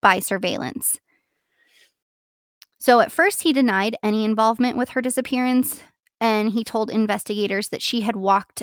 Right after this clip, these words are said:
a different direction from him. But then he changed his story and said that the two had a verbal altercation and he pushed her on the ground and she hit her head.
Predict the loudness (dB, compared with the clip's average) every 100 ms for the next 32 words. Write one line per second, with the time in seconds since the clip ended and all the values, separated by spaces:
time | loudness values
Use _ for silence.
0 | -4 -4 -2 -4 -2 -2 -2 -2 -2 2
1 | 4 4 2 0 -6 _ _ _ _ _
2 | _ 0 4 6 4 -2 0 2 0 0
3 | -4 -2 -2 -2 -2 -2 -4 -4 0 0
4 | 2 -2 -4 -6 -2 -2 0 0 0 -2
5 | 0 0 2 0 -2 -4 -4 -4 -2 -2
6 | -2 -4 -4 -4 0 0 0 0 2 4
7 | 4 2 -2 -2 -4 0 0 0